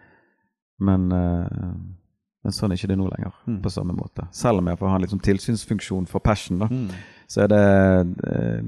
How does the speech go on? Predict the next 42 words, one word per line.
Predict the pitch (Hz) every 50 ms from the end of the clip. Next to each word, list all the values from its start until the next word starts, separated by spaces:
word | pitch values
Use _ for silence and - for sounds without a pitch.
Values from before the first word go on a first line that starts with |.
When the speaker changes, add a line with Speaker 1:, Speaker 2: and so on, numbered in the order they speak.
| - - -
Speaker 1:
og | 107 98
vi, | 98 - -
vi | 104 101
kan | - 104 98
møtes | 95 95 95 - - - 101 -
på | - -
en | 95
måte | 95 101 - - 95
med | 95 92
det | 92 95 90 87 85 85 - - -
anliggende | - 98 98 95 90 87 95 90 -
også. | - - - - 90 - _ _ - - - - - _ _ - _ _
Så | - - 110 107
er | 104
det | 98 98
jo, | 95 92 87
er | 90 - - 98
det |
jo | 98 -
på | - 95
en | 90
måte | - -
aller | - 107 95 90 92
mest | 92 92 90 - - -
bare | - 90 90
deling | 90 92 90 92 95 90
av | 90
liv, | 90 90 85 90 95 -
sant? | - - 95 95 - - - _ _ _ - - - _ _ _ _ _ _ _ _ _ -
Eh, | - 101 98 -
jeg | - 135 -
tror | - 117
det | 113 113 101
er | 95 95
viktig. | - - 98 92 95 95 - _ _ _ _ _ _ _
Speaker 2:
Mm. | 131 123 98 95 -
Speaker 1:
Jeg | 107 110
tror | 110 110
det | 107
er | 98 98 101 95 92
veldig | 95 98 90
viktig. | 90 - - - -